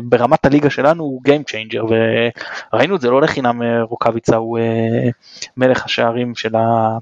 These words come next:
הליגה. אה, זהו, אז אני, אני, אז אני אומר, כן, גם מכבי שיחקה טוב, גם היה את ה-, את הסיפור עם באר שבע,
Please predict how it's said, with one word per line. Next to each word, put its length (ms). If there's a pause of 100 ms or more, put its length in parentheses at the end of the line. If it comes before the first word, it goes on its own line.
(380)
הליגה. 280 (580)
אה, 420 (280)
זהו, 180
אז 160 (220)
אני, 240
אני, 160
אז 160
אני 100
אומר, 120 (120)
כן, 220
גם 160
מכבי 260
שיחקה 320
טוב, 240
גם 140
היה 80
את 260
ה-, 280 (440)
את 100
הסיפור 460
עם 60
באר 120
שבע, 200